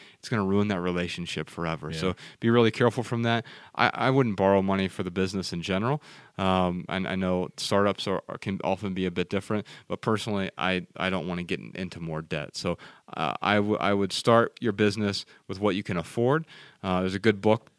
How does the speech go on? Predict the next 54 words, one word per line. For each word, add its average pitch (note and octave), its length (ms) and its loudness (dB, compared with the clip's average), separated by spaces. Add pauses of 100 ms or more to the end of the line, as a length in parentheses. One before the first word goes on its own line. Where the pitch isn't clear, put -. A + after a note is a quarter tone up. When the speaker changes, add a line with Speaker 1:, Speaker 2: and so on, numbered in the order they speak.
(100)
Speaker 1:
uh, F#2+ 180 2
by F#2 160 0
Dave G#2 220 4
Ramsey. A#2+ 340 2
We've A#2+ 160 -4
talked A2 220 2
about G#2 180 4
him G2 60 0
a F#2 40 -2
couple B2+ 180 0
times B2+ 260 4
today, B2+ 120 2
called A2 260 0
EntreLeadership. A2 1000 2
I G2 100 0
would, G2 280 -2
I F#2 80 -2
would F#2 100 -4
encourage F#2 340 -4
you F2+ 60 -6
to F2+ 80 -4
read F2 220 -4
that E2+ 180 -4
as E2+ 140 -10
well. F2 200 -4
We'll F#2 120 -10
put G2 160 -6
that F2 140 -2
in C2+ 60 -8
the F2 120 -6
show F2+ 160 -6
notes. E2+ 340 -8 (560)
Speaker 2:
Yeah, B2+ 220 8
I - 40 10
would C#3+ 140 6
say, C#3+ 140 6
you C3+ 180 6
know, A#2 140 4
zero C3+ 360 4
percent A2+ 540 4
interest A2+ 460 2
rate G#2 340 2
from G#2+ 160 -2
a F#2+ 60 0
family C3+ 320 2
member G2+ 260 4
is G2 120 2
much G#2+ 260 0
better F#2+ 260 2
than F2+ 220 -2
a, F2 280 -2
you G2 160 -4
know, D#2+ 240 -4 (440)
uh, E2 300 -2